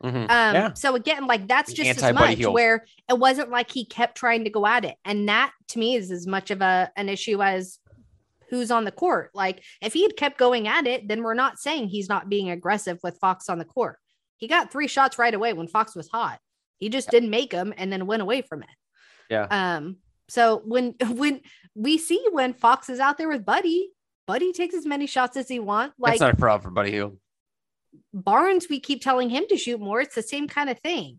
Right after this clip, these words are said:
Speaker 2: Like, that no one's taking away these guys' shots. It's just, they're also passing them up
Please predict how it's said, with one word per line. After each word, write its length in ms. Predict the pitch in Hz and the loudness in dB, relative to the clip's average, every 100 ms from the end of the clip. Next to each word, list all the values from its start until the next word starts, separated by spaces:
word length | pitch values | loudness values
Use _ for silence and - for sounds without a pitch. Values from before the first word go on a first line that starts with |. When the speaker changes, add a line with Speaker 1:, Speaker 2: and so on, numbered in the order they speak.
| _ 196 | _ -8
Speaker 2:
Like, 440 | 214 214 208 - _ _ _ _ _ | -4 -4 -4 -10 _ _ _ _ _
that 240 | 220 233 214 | 2 2 2
no 160 | 214 330 | 0 2
one's 340 | 330 226 - - | 0 -2 -10 -8
taking 420 | 254 285 294 233 | -6 -4 -4 -4
away 400 | 175 190 330 233 | -2 0 0 -2
these 240 | 196 180 | -6 -6
guys' 240 | 208 202 196 | -2 -2 -2
shots. 560 | - 240 196 185 - | 0 2 2 -2 -10
It's 200 | 190 190 - | -10 -10 -2
just, 360 | 214 208 - _ _ _ _ 190 | -2 -2 -18 _ _ _ _ -8
they're 220 | 190 226 | 0 4
also 280 | 254 - 214 | 4 2 -4
passing 600 | - 240 247 - 233 196 | -2 0 0 -2 -6 -4
them 160 | 170 | -2
up 280 | 240 247 - | 0 -2 -4